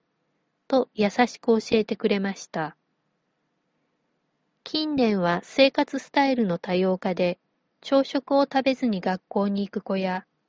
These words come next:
好き嫌いが多く偏った食事をする子など、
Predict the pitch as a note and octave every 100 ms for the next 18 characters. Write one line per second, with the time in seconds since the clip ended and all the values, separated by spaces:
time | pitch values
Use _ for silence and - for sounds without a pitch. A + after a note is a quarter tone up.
0 | _ - - - C#4+ C#4 B3 F#3+ F3+ A3
1 | G#3+ - F#3 - - - B3+ C4+ C4+ A#3
2 | - F#3+ G#3+ F#3 G3+ F#3+ G#3+ G3 G#3+ G#3
3 | G3 F#3 E3